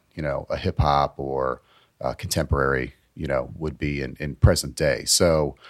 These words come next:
so that was a really exciting opportunity. Now, with regard to our approach, it, our approach is, is no different than we, than we were,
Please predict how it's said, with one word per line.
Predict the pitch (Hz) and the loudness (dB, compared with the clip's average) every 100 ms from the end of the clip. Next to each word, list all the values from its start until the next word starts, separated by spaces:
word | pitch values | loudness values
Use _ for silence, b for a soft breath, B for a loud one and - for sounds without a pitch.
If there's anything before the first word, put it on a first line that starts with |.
| B B _ | B B _
so | - | 4
that | 98 117 | 8 8
was | 113 | 8
a | |
really | 98 98 92 | 4 4 4
exciting | 80 - 82 80 | 2 4 4 4
opportunity. | 78 76 71 - 85 73 71 69 B B B B | 2 2 0 0 0 0 -2 -4 B B B B
Now, | 98 | 4
with | 85 80 | 4 4
regard | 87 110 117 110 | 6 8 8 8
to | - 101 92 85 80 92 _ _ _ _ _ _ | 4 4 4 2 0 -6 _ _ _ _ _ _
our | 98 | 4
approach, | 80 - 131 123 123 - - - _ _ _ _ _ | 6 8 10 10 6 0 -2 -6 _ _ _ _ _
it, | 120 - | -4 4
our | 110 | 6
approach | 104 113 139 135 | 8 8 6 6
is, | 104 - | 2 0
is | 107 90 | -2 4
no | 113 | 6
different | 107 104 95 92 | 6 4 4 2
than | 95 82 | 0 0
we, | 92 92 90 85 87 _ _ _ _ _ _ _ | 2 2 2 -2 -6 _ _ _ _ _ _ _
than | - 95 | -2 2
we | 107 | 2
were, | 92 95 87 82 | 6 6 6 4